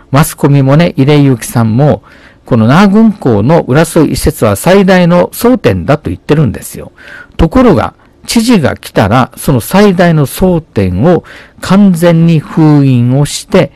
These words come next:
何一言も喋らない。ねえ、これって本当に有権者を馬鹿にしてるとしか思わない。ね。喋らなければ浦添市民気づかないだろう。あははと、多分笑ってるんだと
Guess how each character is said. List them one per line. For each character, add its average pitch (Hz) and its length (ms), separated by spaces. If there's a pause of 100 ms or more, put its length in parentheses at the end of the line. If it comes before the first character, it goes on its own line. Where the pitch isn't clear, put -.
(380)
何 151 260
一 - 240
言 113 420
も 165 200 (240)
喋 101 440
ら 170 140
な 85 140
い。 - 80 (1120)
ね 92 340
え、 - 40
こ - 160
れ 110 100
っ 117 40
て - 200
本 147 340
当 127 320
に 120 260 (440)
有 107 240
権 139 220
者 87 220
を 73 380 (100)
馬 92 140
鹿 101 120
に 107 120
し - 100
て 143 100
る 156 120
と 160 100
し - 140
か 78 100
思 101 180
わ 135 120
な 80 140
い。 - 60 (560)
ね。 101 220 (340)
喋 143 340
ら 226 120
な 226 140
け - 140
れ 104 100
ば 85 100
浦 123 220
添 185 180
市 165 200
民 98 180
気 - 140
づ 160 140
か 190 120
な 180 140
い 117 80
だ 98 100
ろ 85 100
う。 - 60
あ 196 200
は 180 200
は 127 320
と、 76 260 (400)
多 120 120
分 95 220
笑 120 240
っ - 20
て - 240
る 185 140
ん 160 100
だ 139 100
と 90 300